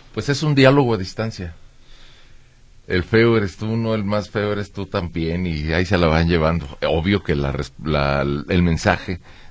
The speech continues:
de Dante Delgado era una respuesta a las palabras de Enrique Alfaro, que además se convierten en tema nacional de inmediato. En cuanto se lanzan críticas de un lado a otro del país,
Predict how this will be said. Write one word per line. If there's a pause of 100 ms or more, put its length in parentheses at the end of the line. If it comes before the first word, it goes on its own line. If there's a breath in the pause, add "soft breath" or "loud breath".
de
Dante
Delgado
era
una
respuesta
a
las
palabras
de
Enrique
Alfaro, (320 loud breath)
que
además (280 loud breath)
se
convierten
en
tema
nacional
de
inmediato. (220)
En
cuanto
se
lanzan
críticas
de
un
lado
a
otro
del
país,